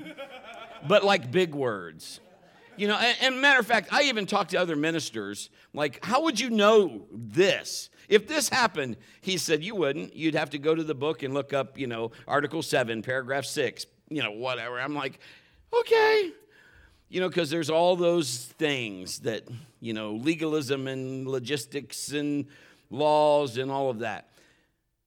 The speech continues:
And I get it. Some of that stuff, we need boundaries. I, I'm not against some of those things, but, I mean, to the point where, like, I just, have you ever just thought, "I just wanna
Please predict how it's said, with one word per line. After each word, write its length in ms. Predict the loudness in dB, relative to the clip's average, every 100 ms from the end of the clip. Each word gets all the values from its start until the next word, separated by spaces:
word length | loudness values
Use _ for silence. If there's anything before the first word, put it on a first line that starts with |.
| _ _
And 80 | -4
I 60 | -2
get 240 | 0 2
it. 300 | 2 0 -4 -10
Some 200 | -2 0
of 60 | 2
that 160 | 2
stuff, 260 | 2 2 2
we 140 | 0
need 280 | -2 -2 -2
boundaries. 420 | 0 0 0 0
I, 160 | -2 -2
I'm 100 | -2
not 240 | -2 -2 -4
against 600 | -6 -2 -2 -2 -6 -12
some 300 | -6 -2 -2
of 80 | -2
those 240 | -2 -4
things, 380 | -4 -4 -4 -8
but, 180 | -6 -4
I 80 | -2
mean, 160 | -4
to 120 | -2 -4
the 60 |
point 240 | -4 -6 -4
where, 100 | -4
like, 200 | -4 -6
I 140 | -8 -8
just, 300 | -6 -8 -10 _ _ _ _ _ _ _ _ -8
have 120 | -4
you 80 | -4
ever 120 | -2
just 240 | -2 -4
thought, 200 | -4 -6 -6
"I 60 |
just 260 | -8 -10 -8
wanna 340 | -6 -4 -6